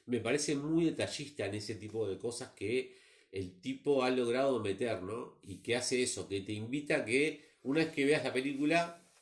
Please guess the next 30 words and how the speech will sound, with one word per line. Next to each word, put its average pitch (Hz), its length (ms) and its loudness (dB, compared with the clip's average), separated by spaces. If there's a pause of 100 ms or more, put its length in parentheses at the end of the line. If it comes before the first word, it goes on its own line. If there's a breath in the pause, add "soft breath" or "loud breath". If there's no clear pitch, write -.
(120)
por 101 160 -2
más 127 120 0
que 139 120 -2
te, 104 260 -2
te 95 140 -10
sal-, 123 280 -2
te 127 80 -2
hace 110 160 -6
saltar 101 240 -2
de 120 80 2
la 104 80 0
butaca 120 600 -2
y 107 120 -8
que 98 120 -2
tenga 113 260 -4
partes 123 280 -4
que - 100 -12
son 113 200 -4
reiterativas, 110 920 -2 (380)
este, 98 680 -2
hace 123 440 -2
esos 123 180 -4
pequeños 131 320 0
detalles 131 440 -2
que 131 220 2
la - 420 -2
puedas 123 260 0
ver 123 140 -2
de 127 80 0
vuelta 127 520 -2